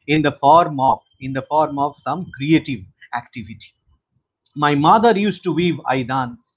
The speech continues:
the Marathi generic term for all things made from bamboo. I find that her act of weaving and my act of writing are organically linked, organically, as if, you know, they are weaving their pain and suffering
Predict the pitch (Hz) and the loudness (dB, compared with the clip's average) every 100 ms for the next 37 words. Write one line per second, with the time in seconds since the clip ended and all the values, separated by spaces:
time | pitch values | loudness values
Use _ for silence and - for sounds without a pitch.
0 | _ _ _ 143 131 139 175 - 160 139 | _ _ _ -4 0 4 4 2 -6 -2
1 | 151 160 156 151 156 139 139 131 147 139 | 0 -2 -2 0 0 0 -4 0 0 -2
2 | - 139 117 117 131 120 - 123 113 117 | -8 -10 -10 -10 -10 -10 -10 -8 -6 -8
3 | 113 113 _ _ _ _ 127 151 147 190 | -8 -16 _ _ _ _ 2 2 4 4
4 | 220 180 170 165 151 196 226 - 170 147 | 4 4 4 6 6 6 4 -6 -6 -2
5 | 185 147 117 98 _ _ _ 131 123 143 | -4 -4 -8 -14 _ _ _ -4 -2 0
6 | 147 170 180 - 160 - 139 135 135 113 | 2 2 0 -2 -6 -2 -2 -2 -6 -14
7 | 104 _ _ 131 139 135 127 139 151 170 | -14 _ _ -2 0 0 -2 2 2 2
8 | 160 151 135 127 113 120 139 113 - - | 0 -2 -2 -2 -4 -4 -6 -8 -16 -8
9 | 123 120 127 123 120 117 110 117 _ _ | -8 -4 -2 -2 -4 -8 -10 -12 _ _
10 | _ 147 139 170 139 139 220 226 - 151 | _ 2 2 0 -2 0 2 2 2 2
11 | 165 147 175 135 180 170 196 156 127 127 | 6 6 6 4 2 4 2 0 0 -2
12 | 117 143 139 123 113 _ 120 - 113 104 | -2 -6 -6 -8 -10 _ -6 -6 -18 -18